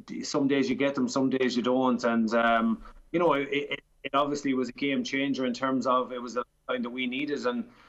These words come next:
you know, I remember Henry kind of stepping up to the penalty, and, and more so in my life, I was so happy I wasn't a free taker because he was breathing heavily, just gathering himself.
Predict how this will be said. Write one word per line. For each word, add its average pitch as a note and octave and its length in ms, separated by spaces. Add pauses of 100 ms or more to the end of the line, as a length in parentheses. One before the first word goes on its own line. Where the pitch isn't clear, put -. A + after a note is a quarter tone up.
(120)
you A#2 120
know, A#2+ 100
I A#2 40
remember A#2 320
Henry B2 320
kind B2 140
of A#2+ 80
stepping B2+ 260
up C3 140
to - 80
the A2 80
penalty, B2+ 420
and, A#2+ 240
and A#2+ 160
more C3 380
so C#3+ 320
in C3 80
my C3 120
life, C3 340
I A#2+ 120
was A#2 160
so B2+ 220
happy B2 280
I A#2 60
wasn't A#2+ 300
a - 80
free A#2+ 140
taker A2+ 320
because A2+ 480 (680)
he D3 140
was C3 140
breathing D3+ 440
heavily, C3+ 440
just - 320 (200)
gathering D3+ 320
himself. C3+ 320